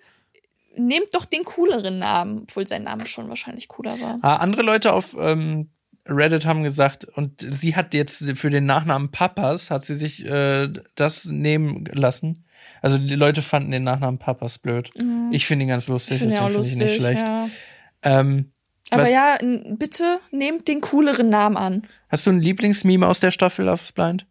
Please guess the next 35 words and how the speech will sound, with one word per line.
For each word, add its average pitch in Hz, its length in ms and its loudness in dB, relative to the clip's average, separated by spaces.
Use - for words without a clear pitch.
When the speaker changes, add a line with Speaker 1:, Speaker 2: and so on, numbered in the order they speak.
Speaker 1:
Ein 254 100 -2
Lieblingsmeme? 240 360 -6
Speaker 2:
Ich 233 120 2
hab, 226 160 2
ich 226 140 2
hab 285 100 -2
grad 160 160 2
eins 156 220 2
im 147 120 -2
Kopf, - 300 -2
deswegen 135 340 -4
möchte 135 220 -4
ich's 131 80 -6
Speaker 1:
Ja, 220 120 -2
Speaker 2:
ansprechen. 220 180 0
Speaker 1:
sag, 214 340 -2
weil 220 200 -2
dann 220 180 -2
fl-, 202 240 -6
fällt 220 260 -6
mir 214 80 -4
vielleicht 214 340 -8
auch 208 180 -6
was 220 180 -8
ein. 226 260 -4
Speaker 2:
Ähm, 151 260 4
für - 140 2
mich 170 180 4
war 160 240 4
es, - 300 0
äh, 139 60 4
als 139 420 4
jemand 143 240 2
auf 139 140 -2
TikTok - 480 -6